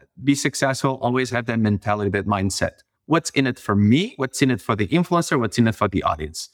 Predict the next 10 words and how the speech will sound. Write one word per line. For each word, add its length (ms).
And 140
then 240
run 200
an 60
experiment, 680
find 260
a 40
way 220
to 320
attribute 640